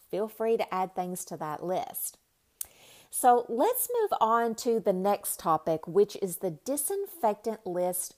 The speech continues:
review. I remember when I first started off as an infection preventionist and I was learning all the different things about infection prevention, I thought I knew everything I was supposed to be doing. And then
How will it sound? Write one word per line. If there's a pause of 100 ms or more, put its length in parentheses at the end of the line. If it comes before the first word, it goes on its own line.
review. (760)
I
remember
when
I
first
started
off
as
an
infection
preventionist
and
I
was
learning (160)
all
the
different
things
about
infection
prevention, (440)
I
thought
I
knew
everything
I
was
supposed
to
be
doing.
And
then